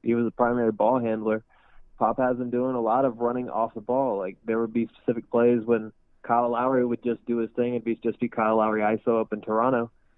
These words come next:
And, you know, maybe pick and roll, and DeMar would take plays off. He can't do that in San Antonio. I mean, everything, everybody is involved on every play, and I think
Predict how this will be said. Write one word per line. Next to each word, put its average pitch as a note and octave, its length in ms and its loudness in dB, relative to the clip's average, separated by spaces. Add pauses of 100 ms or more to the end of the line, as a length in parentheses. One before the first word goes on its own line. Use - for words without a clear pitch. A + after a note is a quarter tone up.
(340)
And, G#2+ 400 0
you G#2+ 120 -4
know, A2 180 2
maybe A2 260 2
pick A2+ 200 0
and A#2 100 0
roll, B2+ 220 4
and A2+ 100 -2
DeMar G#2 260 0
would G#2+ 160 0
take A#2+ 220 2
plays G2+ 260 0
off. G2 240 -4
He A2+ 80 -4
can't A#2+ 260 0
do C#3 120 2
that D3 140 2
in G#2+ 140 -12
San A2 120 -8
Antonio. - 420 -18
I - 120 -20
mean, - 100 -20 (180)
everything, A#2 640 2 (200)
everybody C#3 380 2
is C3 120 4
involved A2+ 500 2
on G#2+ 160 2
every G#2+ 280 -2
play, A2 380 0
and A2 160 -6
I A2+ 60 -2
think C#3 200 -4